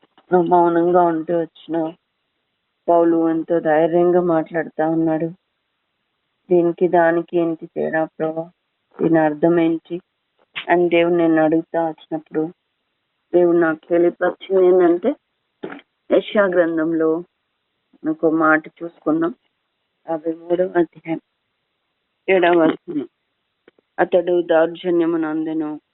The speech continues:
బాధింపబడినను అతడు నోరు తెరవలేదు" అనే మాట ఇంకా రెండు చోట్ల కనబడుతుంది కదా. అక్కడ కిందికి చదువుకుంటూ వెళ్తే,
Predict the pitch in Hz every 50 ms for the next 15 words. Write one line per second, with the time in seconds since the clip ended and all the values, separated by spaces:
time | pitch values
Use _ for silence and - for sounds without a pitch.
0 | _ - 160 156 156 151 156 151 151 - - 156 151 151 147 147 147 151 151 151
1 | 156 156 156 151 147 - - 156 170 226 392 - _ _ _ _ _ _ _ _
2 | _ _ _ _ - 170 165 165 165 165 170 165 170 - 151 147 135 135 139 143
3 | 147 147 143 139 139 147 151 - - _ _ _ _ _ _ _ _ _ _ -
4 | 165 165 160 156 151 151 147 147 147 160 147 151 151 160 160 - 147 147 147 165
5 | - - 165 156 151 - 160 151 - 147 147 147 147 151 156 156 - - - -
6 | 143 151 147 175 190 202 190 - 151 147 143 - - 151 139 143 143 - _ _
7 | _ _ _ 147 147 147 147 - 156 151 156 160 156 151 151 151 147 156 160 175
8 | _ - 262